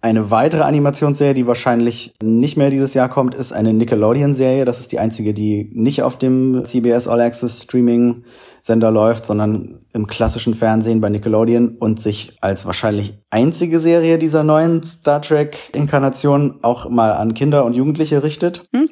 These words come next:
Speaker 2: cool.
Speaker 1: Also da werden vielleicht keine Augen rausgenommen und Köpfe abgeschlagen.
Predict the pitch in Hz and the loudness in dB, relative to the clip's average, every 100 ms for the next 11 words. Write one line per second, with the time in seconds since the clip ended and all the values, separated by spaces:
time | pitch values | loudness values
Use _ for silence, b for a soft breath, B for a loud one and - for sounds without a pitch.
0 | - 494 - 170 _ - 113 113 110 110 | 0 0 0 -6 _ -4 -2 2 2 2
1 | 113 110 110 113 - 123 127 127 127 131 | 2 0 0 -2 -2 0 0 2 2 2
2 | 127 117 - 131 127 127 127 - 117 117 | 2 0 0 0 2 4 2 0 -2 -4
3 | - - 123 120 120 - - 127 117 120 | -6 -8 -4 -2 -2 -4 -2 0 2 0
4 | 123 | -4